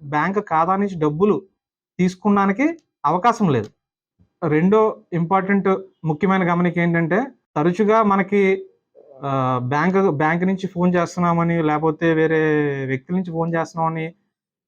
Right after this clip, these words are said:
ఫోన్ కాల్స్ వస్తూ ఉంటాయి. ఆ ఫోన్ కాల్స్ వచ్చినప్పుడు కూడా బ్యాంకు సంబంధించిన ఇన్ఫర్మేషన్ ఏమీ చెప్పకండి. బ్యాంక్ ఎప్పుడు అలాగ ఫోన్ చేసి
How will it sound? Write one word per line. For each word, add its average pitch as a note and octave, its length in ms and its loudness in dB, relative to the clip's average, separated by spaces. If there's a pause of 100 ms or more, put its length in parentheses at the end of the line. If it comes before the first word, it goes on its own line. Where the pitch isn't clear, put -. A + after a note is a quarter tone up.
(280)
ఫోన్ G3 200 0
కాల్స్ G3+ 220 2
వస్తూ D#3+ 220 -4
ఉంటాయి. A#2 260 -6 (160)
ఆ A2+ 60 0
ఫోన్ E3+ 340 -2
కాల్స్ G3+ 200 0
వచ్చినప్పుడు F3+ 380 -2
కూడా E3+ 240 0
బ్యాంకు D3 560 -2
సంబంధించిన G3 720 0 (400)
ఇన్ఫర్మేషన్ F#3 580 0
ఏమీ F3+ 200 2
చెప్పకండి. E3+ 560 -2 (440)
బ్యాంక్ E3 380 0
ఎప్పుడు G3+ 280 2
అలాగ F#3+ 260 2
ఫోన్ F3+ 300 0
చేసి F#3 300 2